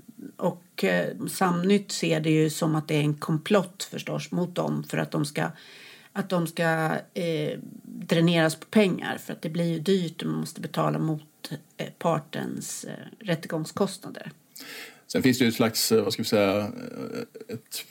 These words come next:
Speaker 2: större paket. Alltså även när det gäller det medieetiska systemet så, alltså får man många, det, alltså, Sam-, Samnytt har väl fått några fall av klander de sista åren.
Speaker 1: Ja, det har de.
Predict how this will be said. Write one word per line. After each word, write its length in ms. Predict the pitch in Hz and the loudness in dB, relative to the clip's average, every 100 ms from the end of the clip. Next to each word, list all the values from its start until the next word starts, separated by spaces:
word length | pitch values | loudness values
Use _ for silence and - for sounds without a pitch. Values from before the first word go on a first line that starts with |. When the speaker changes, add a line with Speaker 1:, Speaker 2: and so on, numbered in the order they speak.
| - - - | -12 -12 -8
Speaker 2:
större 400 | - - 107 104 | -6 4 4 4
paket. 540 | 123 120 - 131 123 | 0 2 6 4 6
Alltså 220 | 117 113 | 2 6
även 160 | 117 113 | 6 8
när 80 | 117 | 8
det 60 | |
gäller 200 | 113 113 | 6 4
det 120 | 107 | 2
medieetiska 760 | 107 113 107 107 107 131 - 117 | 2 2 4 4 0 -6 -2 -2
systemet 580 | - 110 113 104 101 - | -2 -2 0 0 -2 -2
så, 440 | - 101 98 98 - _ - - - - - - _ _ _ - - - - | 2 4 4 0 -8 _ -20 -18 -18 -18 -20 -20 _ _ _ -8 -4 -4 -4
alltså 240 | 117 - | 0 0
får 180 | - 254 | 4 6
man 220 | 240 247 | 8 8
många, 500 | 254 269 233 247 254 | 8 8 8 6 4
det, 220 | 233 233 | 2 4
alltså, 160 | 240 254 247 240 - - - - - - - | 4 2 0 -2 -4 -6 -8 -10 -10 -10 -8
Sam-, 480 | - 262 220 254 - | 2 6 6 6 0
Samnytt 500 | - 160 131 143 147 | 0 4 6 6 4
har 60 | 143 | 2
väl 120 | 143 | 2
fått 520 | - 135 - - - | 4 2 2 -14 -12
några 500 | - 131 156 127 139 | 2 4 6 6 6
fall 220 | 147 104 90 | 4 4 4
av 60 | |
klander 500 | 82 98 80 - - | 2 2 2 0 -2
de 80 | - | -2
sista 320 | - - - | -4 -6 -2
åren. 560 | - - - - - 101 | 0 2 2 2 2 -2
Speaker 1:
Ja, 240 | - 190 214 - | -2 -2 -4 -8
det 60 | 196 | -6
har 100 | 175 | -6
de. 220 | 180 | -6